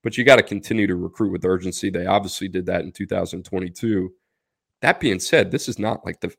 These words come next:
the fifteenth ranked recruiting class is still a very good class. And there's a lot of things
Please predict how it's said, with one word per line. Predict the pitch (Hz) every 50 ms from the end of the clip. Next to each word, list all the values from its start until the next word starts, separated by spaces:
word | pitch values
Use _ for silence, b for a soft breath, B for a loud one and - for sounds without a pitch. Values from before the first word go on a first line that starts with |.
| _ -
the | -
fifteenth | - - - 190 - 370 - - 131 104 - -
ranked | 104 104 110 104 - -
recruiting | 92 - _ - 113 107 92
class | - - 87 82 82 85 - - - _ _ _ _ _ _ _ _ _ _ _ _ _ -
is | 101 101 - -
still | - - - 135 120 113
a | 104
very | 92 98 92 90 87
good | 87 92 87 -
class. | - - 92 87 87 85 - 92
And | 92 92
there's | 90 90 95
a | 98
lot | 92 92 104 113 104
of | 98 -
things | - - 107 101 95 92 92 85 - -